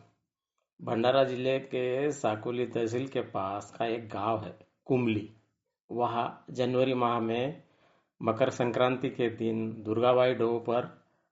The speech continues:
हर वर्ष मेला लगता था। इस मेले में हम लोग अभा अनीस के तरफ से वैज्ञानिक प्रयोग और प्रबोधन का कार्य करते थे। मेले में कुछ महिलाओं के शरीर में देवी देवता लाने का प्रयास किया जाता था।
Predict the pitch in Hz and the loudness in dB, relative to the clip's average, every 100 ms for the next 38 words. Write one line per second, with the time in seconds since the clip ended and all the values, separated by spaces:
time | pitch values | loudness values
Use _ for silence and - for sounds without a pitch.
0 | _ - 120 120 123 139 139 - 120 110 | _ 0 2 4 4 2 0 -4 0 2
1 | 117 123 113 110 104 104 110 - _ _ | 6 6 6 2 -6 -6 -10 -12 _ _
2 | _ _ _ _ _ - 143 156 147 147 | _ _ _ _ _ -2 0 2 2 4
3 | 147 147 147 131 127 135 147 156 - _ | 4 4 2 2 0 2 0 0 -18 _
4 | _ _ _ _ _ _ _ _ _ - | _ _ _ _ _ _ _ _ _ 0
5 | 131 135 143 131 143 143 143 135 123 120 | 4 6 6 6 4 2 -2 2 2 2
6 | - 127 120 143 - _ _ _ - 113 | -2 -2 -2 -2 -10 _ _ _ -2 0
7 | 113 131 127 117 117 123 135 143 131 131 | 2 0 0 -4 0 2 2 2 2 2
8 | 135 - 110 120 131 135 139 139 117 113 | 0 -2 -2 2 2 2 0 2 2 2
9 | 110 107 - 95 90 85 _ _ _ _ | 0 -4 -8 -10 -10 -14 _ _ _ _
10 | _ _ _ _ _ _ - 120 117 131 | _ _ _ _ _ _ -10 -2 0 2
11 | 147 156 151 156 151 131 120 123 135 143 | 2 0 -4 -4 2 2 4 2 2 0
12 | 139 - 117 123 117 113 123 147 147 120 | -2 -2 -4 -4 -4 -4 -2 0 -2 -2
13 | 117 123 117 113 113 117 107 104 117 139 | -2 -4 -2 -4 -2 -2 0 -2 -2 -2
14 | 151 107 113 123 - 117 107 95 92 - | -2 0 2 2 0 -2 -2 -4 -8 -12
15 | - 87 | -12 -16